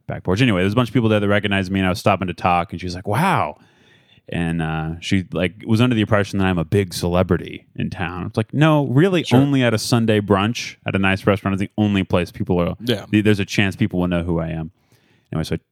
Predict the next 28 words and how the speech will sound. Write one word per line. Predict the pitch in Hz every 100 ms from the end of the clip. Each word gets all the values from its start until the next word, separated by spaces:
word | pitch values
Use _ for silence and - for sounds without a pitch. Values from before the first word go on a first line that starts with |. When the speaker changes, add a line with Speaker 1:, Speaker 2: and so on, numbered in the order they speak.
| -
Speaker 1:
I, | -
I | - _ _ -
took | 92 -
her | 80
to, | 80 82 -
to |
lunch. | 87 85 85 92
We |
met, | 95 98 - _ -
we, | 117
I | 110
didn't | -
take | - -
her | -
to | -
lunch. | 80 -
We | 113
met | 110 113
for | 107
lunch | 101 92
at | 85
Cafe | 92 85 82
Cusco, | 82 85 - 80 95 _ _ _ _ _ _
and, | 95 80
uh, | 78 80 92 _ _ _ _ _ _ _ _ -
just | - -
sitting | -
there | 92 90 92